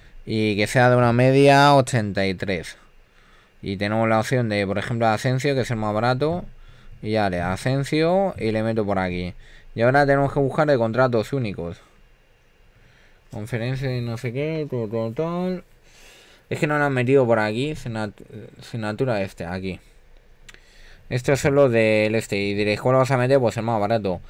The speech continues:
¿Cuál es el más barato de todos? Este. Cero monedas, no. El más barato de todos es el Carlson este. Pero si nos ponemos a mirar por media, pues sería este. Y por química sería este.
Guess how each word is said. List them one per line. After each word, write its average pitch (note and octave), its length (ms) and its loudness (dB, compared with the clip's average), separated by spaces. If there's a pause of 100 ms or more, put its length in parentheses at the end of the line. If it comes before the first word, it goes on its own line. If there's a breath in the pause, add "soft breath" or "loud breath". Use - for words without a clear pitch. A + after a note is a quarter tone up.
(240 soft breath)
¿Cuál D3 200 6
es C#3+ 80 2
el D#3+ 80 4
más D3 120 4
barato C#3+ 320 6
de C3+ 160 6
todos? C#3+ 440 4
Este. F#2 520 -2 (240)
Cero B2+ 240 2
monedas, G#2+ 520 2
no. G#2+ 340 0 (380 soft breath)
El A2 80 -8
más A#2+ 100 4
barato C3 260 6
de C3 120 6
todos D3+ 400 2
es C#3+ 420 2
el A2+ 220 -4
Carlson G#2 640 0
este. F2+ 380 -8 (360 soft breath)
Pero A2+ 140 2
si B2 120 0
nos A2 100 0
ponemos C#3 280 0
a D#3+ 80 2
mirar C#3+ 260 4
por C3+ 180 6
media, D#3 360 2
pues C#3 160 0
sería B2 340 2
este. C#3 200 0
Y - 20 0
por G#2+ 200 2
química C3 360 0
sería A2 360 -2
este. F2 340 -8